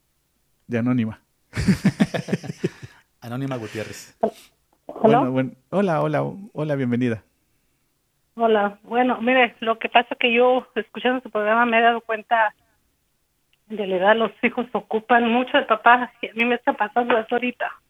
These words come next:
Speaker 3: Yo
Speaker 1: Mm.
Speaker 3: me junté con una persona que teníamos ya fracasos, que él tenía hijos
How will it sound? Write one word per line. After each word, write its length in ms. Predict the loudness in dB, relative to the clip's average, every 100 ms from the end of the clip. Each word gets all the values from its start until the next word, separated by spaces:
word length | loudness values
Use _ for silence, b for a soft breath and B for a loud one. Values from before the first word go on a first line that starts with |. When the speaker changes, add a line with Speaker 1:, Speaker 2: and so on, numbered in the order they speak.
| _ _ _ _ _ _ -4
Speaker 3:
Yo 160 | 0
Speaker 1:
Mm. 20 | 2
Speaker 3:
me 100 | 2
junté 280 | 0 -2 -4
con 140 | -2
una 140 | -2 0
persona 840 | 0 -2 -4 -2 0 4 2 2 -8 -4
que 100 | -2
teníamos 460 | 0 0 0 2 4
ya 120 | 6 4
fracasos, 600 | 2 0 0 0 2 0 -2 _ _ _ _ _ _ _ _ _ _
que 80 | -4
él 80 | 0
tenía 260 | 2 2
hijos 220 | 0 -4